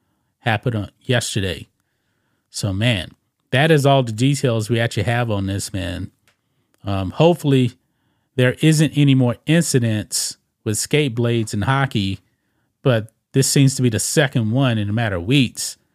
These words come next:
And in my last video, I was actually, um, talking about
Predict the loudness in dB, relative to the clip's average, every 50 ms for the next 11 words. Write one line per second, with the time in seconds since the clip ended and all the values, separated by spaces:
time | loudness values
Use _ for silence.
0 | _ _ _ _ _ _ _ _ _ _ -2 0 2 4 4 4 4 4 2 2
1 | 2 2 2 2 0 -2 0 -2 0 2 2 2 2 2 0 2 2 2 2 2
2 | 0 -2 -2 -4 -2 -2 0 0 0 -2 -2 -4 -4 -4 -6 -6 -10 _ _ _
3 | _ _ _ _ _ _ _ _ _ _ _ _ _ _ _ _ -2 -2 0 0
4 | 0 0 0 0 0 0 -2 -4 -8